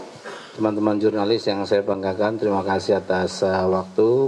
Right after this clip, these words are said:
kesetiaan, dan kesabarannya. Saya tahu banyak pertanyaan disampaikan di grup-grup W A jurnalis yang kita juga bergabung.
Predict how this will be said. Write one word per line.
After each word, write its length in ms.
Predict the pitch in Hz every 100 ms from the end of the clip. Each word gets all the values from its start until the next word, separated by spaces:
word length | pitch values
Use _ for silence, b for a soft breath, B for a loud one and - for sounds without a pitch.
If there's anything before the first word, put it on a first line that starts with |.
| -
kesetiaan, 560 | - - 104 95 101
dan 320 | 104 95 92 92
kesabarannya. 800 | - 92 95 95 101 107 101 80 - - - B B B B -
Saya 240 | - 98 92
tahu 640 | 95 95 107 123 127 127 -
banyak 320 | 104 98 90
pertanyaan 720 | 92 87 95 92 87 110 107
disampaikan 1040 | 95 87 87 85 82 90 87 87 87 107 101
di 80 | 92
grup-grup 720 | - 98 92 92 - 95 90 - - B B B B -
W 160 | 101 87
A 480 | 98 95 92 90 90 82 B B B B - - - -
jurnalis 720 | 92 95 90 92 123 127 117
yang 160 | 101 92
kita 240 | 92 92 90
juga 240 | 87 87
bergabung. 880 | - 87 90 95 98 147 175 - -